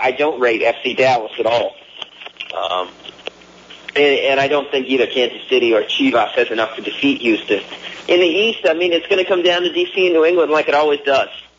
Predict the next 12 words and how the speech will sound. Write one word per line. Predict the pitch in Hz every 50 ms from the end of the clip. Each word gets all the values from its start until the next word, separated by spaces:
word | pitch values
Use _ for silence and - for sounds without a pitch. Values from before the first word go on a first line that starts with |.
| _ _ -
And, | 104 113 117 107 101 87 - -
and | - 123 123
I | 127 123 117
think | - - 170 160 147 143 - - - - - - - - - - - - - _ -
whoever | 202 208 196 190 190 190
wins | 180 185 175 160 -
the | 175 165 -
East | 147 165 165 156 - - -
will | 139 139
probably | 139 - 143 135 123 127 113 123 123
win | 120 110 113 107
it. | 98 -